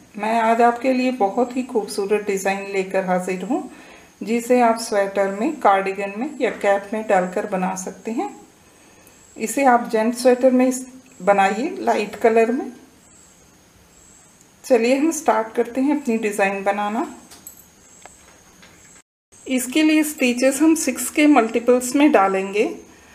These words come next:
देखिए हमने one, two, three,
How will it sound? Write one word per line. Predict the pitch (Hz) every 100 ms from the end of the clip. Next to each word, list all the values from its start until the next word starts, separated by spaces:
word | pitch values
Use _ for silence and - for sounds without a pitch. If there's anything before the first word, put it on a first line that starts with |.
| - - - - 202
देखिए | 233 226 277
हमने | 269 294 311
one, | 233 208 220 226 254 247
two, | 240 226 233 262 262
three, | - 214 220 233